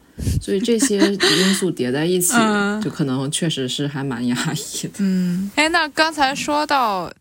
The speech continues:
Speaker 2: 打工的问题，你在日本都打过哪些工啊？
Speaker 1: 我之前在罗森打工来着。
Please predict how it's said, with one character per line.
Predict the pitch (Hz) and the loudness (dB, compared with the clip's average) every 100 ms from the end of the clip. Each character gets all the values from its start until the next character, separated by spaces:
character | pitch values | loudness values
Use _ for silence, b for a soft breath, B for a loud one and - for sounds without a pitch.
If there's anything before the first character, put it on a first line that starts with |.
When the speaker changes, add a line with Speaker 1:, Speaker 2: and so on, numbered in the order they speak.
| - | -4
Speaker 2:
打 | 202 151 185 | -2 -2 -6
工 | 220 220 240 247 247 | -6 -4 -4 -4 -2
的 | 208 165 147 101 78 | -2 -2 -4 -8 -6
问 | 208 190 | -4 -4
题， | 175 - 175 170 | -6 -8 -6 -6
你 | 185 180 | -4 -6
在 | - 208 214 | -2 0 2
日 | 214 208 247 | 0 -2 -2
本 | 214 175 165 - | 0 -2 -4 -2
都 | 196 208 | -2 0
打 | 208 160 | 0 -2
过 | 180 185 | -2 -2
哪 | 190 180 - | -2 -2 -4
些 | - 175 | -4 -2
工 | 170 170 165 - | -4 -6 -10 -12
啊？ | 202 - - - _ _ b b b b - | -16 -16 -18 -18 _ _ b b b b -4
Speaker 1:
我 | - 180 170 | 0 0 -2
之 | - 185 | -4 -2
前 | 196 190 165 | 0 0 0
在 | 185 | 2
罗 | 170 139 139 | 2 0 0
森 | 156 165 160 170 | 0 0 0 0
打 | 156 117 | -2 -4
工 | 131 127 | -4 -4
来 | 120 104 | -4 -6
着。 | - | -10